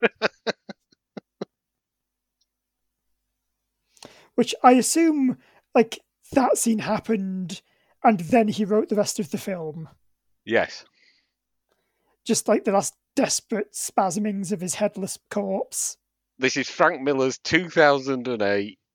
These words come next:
Speaker 2: Spirit film, loosely based, i e it nicked the name from the works of Will Eisner, a man who has a comic industry award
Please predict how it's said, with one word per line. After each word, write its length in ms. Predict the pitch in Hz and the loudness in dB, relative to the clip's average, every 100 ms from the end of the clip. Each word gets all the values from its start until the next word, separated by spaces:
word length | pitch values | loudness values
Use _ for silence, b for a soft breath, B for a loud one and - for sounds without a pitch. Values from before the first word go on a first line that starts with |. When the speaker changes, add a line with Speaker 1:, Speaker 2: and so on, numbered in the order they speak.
| _ _ _ _ _ _ _ _ - | _ _ _ _ _ _ _ _ -10
Speaker 2:
Spirit 680 | - - - 180 151 123 - - | -8 -8 2 4 4 2 0 0
film, 380 | 101 104 107 - 113 | 2 2 -2 -12 -6
loosely 640 | 131 156 170 - 127 117 | 2 2 2 -6 -6 -8
based, 680 | 92 95 101 113 - - - _ _ - | -2 0 0 0 -4 -12 -18 _ _ 0
i 180 | 123 120 | 2 2
e 340 | 120 113 - | -2 -4 -6
it 200 | 117 127 | -6 -4
nicked 340 | 120 135 - 117 | -4 -6 -8 -6
the 80 | 117 | -4
name 380 | 127 131 123 | -2 -2 -4
from 460 | - 143 120 87 98 _ _ _ | -6 0 2 0 -6 _ _ _
the 120 | 110 | -2
works 540 | 110 131 127 127 - - | 0 2 2 0 -6 -2
of 360 | 101 101 110 - _ | 0 0 -4 -14 _
Will 400 | 98 135 147 151 | -2 0 2 0
Eisner, 440 | 131 139 120 - 87 B B B | -2 -2 -2 -2 -4 B B B
a 100 | 160 | -2
man 360 | 170 185 240 | 6 6 6
who 240 | 190 175 160 156 | 4 0 2 2
has 160 | 151 | 2
a 80 | 147 | 0
comic 480 | - - 185 180 170 | 2 0 2 0 -2
industry 500 | 175 165 147 156 151 | -2 -2 -2 4 6
award 540 | 139 131 156 160 160 | 6 6 6 8 6